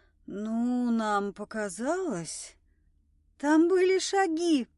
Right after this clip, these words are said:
выпалила Мила. «И дверь скрипела». «Какая дверь?» «Туалетная». «Что, трупу приспичило?» —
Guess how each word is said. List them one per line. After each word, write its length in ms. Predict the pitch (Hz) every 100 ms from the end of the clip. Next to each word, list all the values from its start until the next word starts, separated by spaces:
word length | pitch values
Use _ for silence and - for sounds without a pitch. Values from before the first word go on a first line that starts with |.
| -
выпалила 560 | 214 220 208 202 202 202
Мила. 460 | 202 185 175 175 _ _ _ 403
«И 100 | 359
дверь 360 | 349 359 320
скрипела». 920 | - - 311 294 302 262 262 233 226 _ _ _ _
«Какая 680 | - 185 185 - 214 196 160
дверь?» 560 | 147 156 170 156 - _ _ _ _ _
«Туалетная». 1080 | 381 359 370 320 254 226 233 226 214 202 202 _ _ _ _ _ _ _
«Что, 460 | - - - 185 165
трупу 520 | - 196 269 - 370
приспичило?» — 1000 | 294 196 180 - 180 156 175 160 156 151